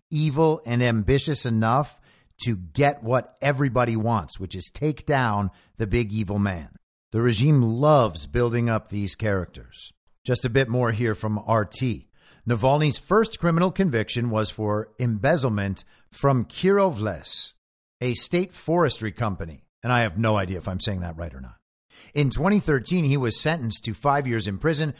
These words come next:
but this was later changed to probation. The European Court of Human Rights said in twenty sixteen that his actions had been, quote,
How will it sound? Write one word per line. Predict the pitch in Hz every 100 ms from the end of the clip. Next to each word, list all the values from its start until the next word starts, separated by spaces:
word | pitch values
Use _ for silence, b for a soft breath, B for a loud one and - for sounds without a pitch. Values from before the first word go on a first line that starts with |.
| b -
but | 131
this | 190
was | 208 123
later | 127 139 147
changed | - 113 113 -
to | 104
probation. | 95 127 151 220 202 - - _ b b b
The | 101
European | 92 113 151 - 139 139 113
Court | - - 156 190 196
of | 113 -
Human | - 185 208 151
Rights | 107 104 160 120 - - - _ _ _ _ -
said | - 160
in | 170 135
twenty | 151 160
sixteen | 160 165 - - 160 117 98 b b
that | 127 143
his | 170 175
actions | 185 170 - 127 113
had | 139 147
been, | 131 127 117
quote, | 156 151 113